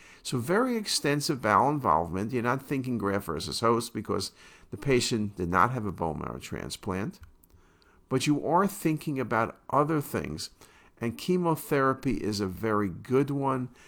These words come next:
And this was enteritis due to chemotherapy. Again, five F U, many different chemotherapies, or just the fact that patients are getting combination chemotherapies now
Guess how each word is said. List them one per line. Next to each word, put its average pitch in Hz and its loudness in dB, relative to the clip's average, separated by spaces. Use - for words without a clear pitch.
And 117 -2
this 160 0
was 156 0
enteritis 120 0
due 110 -2
to 104 -2
chemotherapy. 120 -4
Again, 160 2
five 104 2
F 92 -4
U, 156 4
many 180 2
different 135 -2
chemotherapies, 131 -2
or 104 -4
just 147 -4
the 165 -4
fact 127 0
that 123 -6
patients 127 -4
are 123 -2
getting 117 -2
combination 113 -2
chemotherapies 98 -4
now 92 0